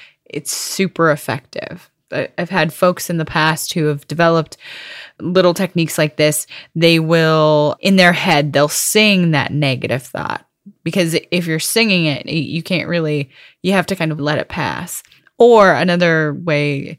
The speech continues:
is to, like, picture that voice like Donald Duck is saying it. I can't do the Donald Duck voice,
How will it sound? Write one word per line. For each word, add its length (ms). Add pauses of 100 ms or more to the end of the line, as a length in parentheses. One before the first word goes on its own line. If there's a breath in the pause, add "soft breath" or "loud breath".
(380 loud breath)
is 380
to, 240
like, 220
picture 520
that 540
voice 880 (320)
like 240
Donald 400
Duck 420
is 120
saying 340
it. 140
I 100
can't 300
do 140
the 80
Donald 280
Duck 180
voice, 400